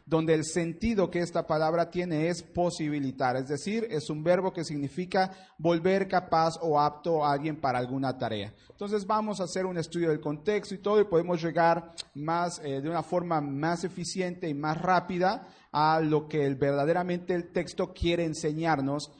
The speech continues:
y no lo que a veces inferimos. Entonces, solamente un poquito de lo que ustedes pueden lograr en cuanto a estudio de pasajes. Tenemos otras herramientas, como ya les había mostrado, pero bueno, no quiero tomar más tiempo. Si tiene alguna duda extra, puede pasar por la mesa y con todo gusto estoy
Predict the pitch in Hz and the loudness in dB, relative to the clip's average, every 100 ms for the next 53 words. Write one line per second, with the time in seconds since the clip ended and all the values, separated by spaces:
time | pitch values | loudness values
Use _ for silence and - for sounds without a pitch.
0 | _ - 127 135 135 135 123 127 127 123 | _ -10 -6 -4 -4 -2 -2 -2 -4 -8
1 | - 139 120 113 113 104 95 - - - | -8 -10 -8 -6 -6 -6 -10 -14 -20 -8
2 | 147 185 185 208 247 240 233 233 233 214 | -4 -2 0 2 4 4 2 -2 -2 -2
3 | 202 214 202 175 151 190 190 190 180 160 | -4 -2 -2 -2 -2 -4 -2 -4 -2 0
4 | 160 175 165 151 135 143 131 135 135 165 | 2 0 0 -2 0 0 0 0 -2 -4
5 | 165 160 139 131 147 151 196 190 196 170 | 0 0 0 0 -2 0 0 0 -4 -6
6 | 156 151 160 151 143 131 131 147 143 135 | -6 -4 -6 -6 -6 -4 -4 -4 -6 -6
7 | 131 147 139 143 147 165 165 202 202 233 | -4 -4 -4 -6 -8 -10 -6 2 4 2
8 | - - _ - 170 180 208 185 185 202 | -2 -20 _ -2 2 2 0 -2 -2 -2
9 | 190 190 180 180 175 175 196 196 196 160 | -2 0 0 2 0 0 -4 -2 -6 -4
10 | 170 165 156 165 160 160 165 165 165 156 | -2 -2 -2 -2 2 2 2 -2 -2 0
11 | 147 139 151 143 143 139 156 160 165 - | 0 -2 -4 -4 -4 -4 -4 -6 -8 -8
12 | 123 135 127 135 135 127 135 127 | -6 -4 -4 -6 -8 -10 -6 -6